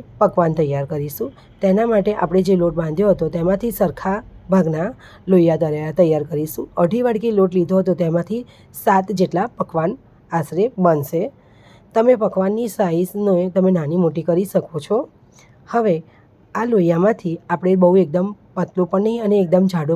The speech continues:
પણ નહીં, તે રીતનો આપણે ગોળ રોટલી સાઇઝ વણી લઈશું.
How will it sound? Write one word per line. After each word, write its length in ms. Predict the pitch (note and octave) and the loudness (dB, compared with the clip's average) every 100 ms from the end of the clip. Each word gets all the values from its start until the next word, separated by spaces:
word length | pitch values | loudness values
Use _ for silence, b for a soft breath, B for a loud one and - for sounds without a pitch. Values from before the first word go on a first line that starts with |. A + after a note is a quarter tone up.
| E3 | -2
પણ 120 | F3+ | 0
નહીં, 140 | F#3+ E3 b b - | 0 -2 b b 0
તે 60 | G#3+ | 2
રીતનો 260 | F3+ C#3+ F3+ | 2 0 0
આપણે 220 | D#3+ F3+ B3 - b - F#3 | 2 2 2 -4 b -6 2
ગોળ 200 | F3+ A3 - - _ _ - | 4 2 -2 -20 _ _ -2
રોટલી 300 | G3 D3+ F#3 G#3+ - _ - - | 0 2 0 0 -4 _ -20 -14
સાઇઝ 280 | - E3 D#3+ F3+ | -6 -4 0 2
વણી 200 | D#3+ D3 | 2 0
લઈશું. 380 | C#3+ C#3 A3+ | -2 -4 -4